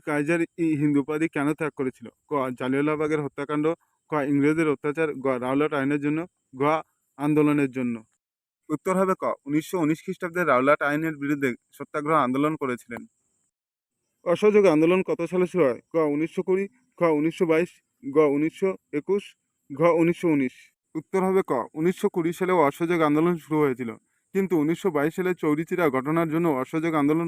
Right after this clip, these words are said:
প্রত্যাহার করে নেয়। ডান্ডি অভিযান কত সালে শুরু হয়? ক উনিশশো সাতাশ, খ উনিশশো তিরিশ, গ উনিশশো একত্রিশ, ঘ উনিশশো ঊনত্রিশ। উত্তর হবে খ, ডান্ডি অভিযান শুরু হয় উনিশশো তিরিশ সালে, তবে গান্ধীজি উনিশশো সাতাশ সালে সক্রিয় রাজনীতি পরিত্যাগ করেন।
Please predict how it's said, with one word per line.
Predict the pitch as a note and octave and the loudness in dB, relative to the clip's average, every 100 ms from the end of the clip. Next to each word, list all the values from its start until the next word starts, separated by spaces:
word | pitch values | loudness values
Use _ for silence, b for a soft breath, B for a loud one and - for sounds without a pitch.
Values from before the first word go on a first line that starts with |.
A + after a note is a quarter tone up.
| E3 | -4
প্রত্যাহার | C#3 - D#3 D3+ | -8 -6 -6 -4
করে | B2+ A#2+ | -4 -4
নেয়। | A2+ - _ _ _ _ _ _ _ | -8 -18 _ _ _ _ _ _ _
ডান্ডি | C3 D3 D#3+ F#3 D#3+ | 0 0 2 2 2
অভিযান | C#3+ D#3+ E3+ C#3 | 2 0 0 -4
কত | C#3+ D3 | -6 -4
সালে | E3 E3 | -4 -4
শুরু | D3 | 0
হয়? | A2 A2 | 0 0
ক | C#3+ B2+ C#3 | -2 -2 0
উনিশশো | C#3+ - F3 | -2 -2 -6
সাতাশ, | E3+ E3 E3 _ - | -4 -4 -6 _ -4
খ | C#3 B2+ | -2 -2
উনিশশো | C3+ C#3+ F3 D#3+ | -2 -4 -6 -6
তিরিশ, | E3 D#3 A#2+ | -6 -6 -2
গ | C3 A2+ | -4 -2
উনিশশো | C3+ D3 E3+ | -2 -2 -4
একত্রিশ, | D3+ - E3+ _ - B2 | -6 -8 -14 _ -8 0
ঘ | C3+ C#3 | 0 0
উনিশশো | D3 - D#3+ | -4 -4 -2
ঊনত্রিশ। | D3 C3 A#2 - - _ _ _ _ _ | -2 -4 -14 -16 -20 _ _ _ _ _
উত্তর | E3 - F3+ F3+ | -10 -4 0 2
হবে | F3+ E3+ | 2 0
খ, | C3 F#2 B2+ | -4 -4 -2
ডান্ডি | C3+ E3 E3+ | 0 2 2
অভিযান | E3 F#3 F3+ | 0 -2 -4
শুরু | F3 | -2
হয় | E3 C3+ | 0 0
উনিশশো | D3+ - E3+ | -2 -4 -8
তিরিশ | F3 E3 | -8 -8
সালে, | B2+ G#2+ | -10 -8
তবে | C3+ D3+ C3+ | -2 -2 0
গান্ধীজি | C3 D3 D#3+ C#3+ | -2 -2 -4 -2
উনিশশো | C#3 D3 F3 D#3+ | -4 -4 -10 -10
সাতাশ | C#3+ D#3 | -10 -10
সালে | - E3 - | -10 -10 -10
সক্রিয় | C3 - E3 | -14 -6 -2
রাজনীতি | D3+ B2+ C#3 D#3+ D3 | 0 0 -2 -8 -8
পরিত্যাগ | B2+ A#2 C3+ - | -8 -6 -6 -6
করেন। | G2+ | -8